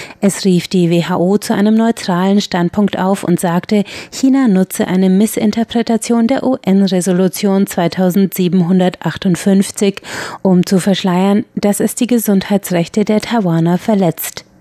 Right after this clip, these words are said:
Die Resolution besagt, die Volksrepublik China habe den Alleinvertretungsanspruch für China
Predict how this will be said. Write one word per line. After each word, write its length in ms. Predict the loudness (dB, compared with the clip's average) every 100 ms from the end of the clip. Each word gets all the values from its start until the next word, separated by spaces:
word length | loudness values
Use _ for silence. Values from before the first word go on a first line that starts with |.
| -12 -12 -14 -2
Die 120 | 2
Resolution 800 | 2 2 2 2 0 0 2 2
besagt, 460 | 2 0 0 -2 0
die 100 | -2
Volksrepublik 840 | 0 -2 -2 -2 -2 -2 -2 -4
China 560 | -4 0 2 2 0 -2
habe 280 | -2 -2 0
den 220 | 0 0
Alleinvertretungsanspruch 1600 | 0 0 2 2 2 0 0 0 0 -2 0 0 0 -2 -2
für 180 | -2 -2
China 480 | -2 2 2 4 2